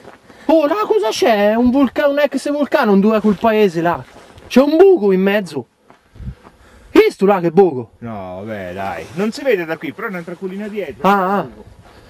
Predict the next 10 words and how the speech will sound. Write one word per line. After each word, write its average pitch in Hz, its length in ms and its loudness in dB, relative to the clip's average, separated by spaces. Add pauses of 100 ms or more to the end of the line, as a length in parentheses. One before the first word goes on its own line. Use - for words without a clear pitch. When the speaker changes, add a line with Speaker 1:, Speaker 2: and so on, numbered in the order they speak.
(120)
Speaker 1:
Sì, 294 240 0
è 262 80 4
un 262 160 4
dorso 277 360 -2
dell'animale, 277 540 0
sì, 226 200 -6
pare. 151 320 -4 (680)
De 254 160 4
un, 294 320 -4
eh, 285 340 2